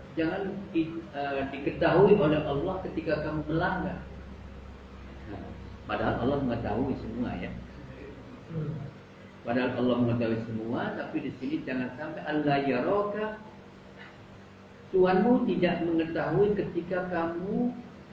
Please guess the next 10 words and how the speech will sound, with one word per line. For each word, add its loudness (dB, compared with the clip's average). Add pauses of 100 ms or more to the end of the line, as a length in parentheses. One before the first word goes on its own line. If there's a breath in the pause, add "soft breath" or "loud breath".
(200)
ketika 0
dia 6
melarang 2
kamu. -4 (800)
"Wala 8 (240)
yahdiduka 4
haitsu 4
amaraka." 2 (240)
Dan -2
Allah 2